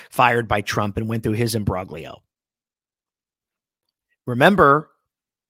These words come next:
when it was revealed that there was a taping system that Nixon was using by a guy named Alexander Butterfield, who was a, uh, an aide to Nixon 'cause he, he had installed the taping system.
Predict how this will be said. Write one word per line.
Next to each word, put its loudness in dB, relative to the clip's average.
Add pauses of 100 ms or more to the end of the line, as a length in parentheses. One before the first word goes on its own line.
(1400)
when -6
it -6
was -4
revealed 2
that 0
there 4
was 0
a -6
taping 0
system -4
that -2
Nixon -2
was 0
using 0 (540)
by -4
a -8
guy -6
named -6
Alexander -2
Butterfield, -2
who -10
was -14
a, -14 (580)
uh, -10 (100)
an -10
aide 0 (160)
to -6
Nixon -4
'cause -6
he, 0
he 2
had 4
installed 2
the -2
taping -12
system. -16